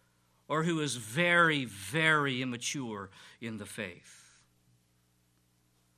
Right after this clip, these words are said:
One of the most common New Testament metaphors for what it means to be a Christian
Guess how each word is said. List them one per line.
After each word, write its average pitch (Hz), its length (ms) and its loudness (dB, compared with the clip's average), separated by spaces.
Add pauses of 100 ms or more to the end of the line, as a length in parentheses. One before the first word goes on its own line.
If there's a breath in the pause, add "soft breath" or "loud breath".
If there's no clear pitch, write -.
(520)
One 214 180 6
of 220 60 6
the 226 60 6
most 208 300 6
common 226 360 10
New 180 120 2
Testament 185 480 0
metaphors 180 600 4
for 185 120 -6
what 190 140 2
it 160 80 -8
means 196 360 -2
to 175 100 -6
be 165 120 0
a 156 60 -4
Christian 165 520 -2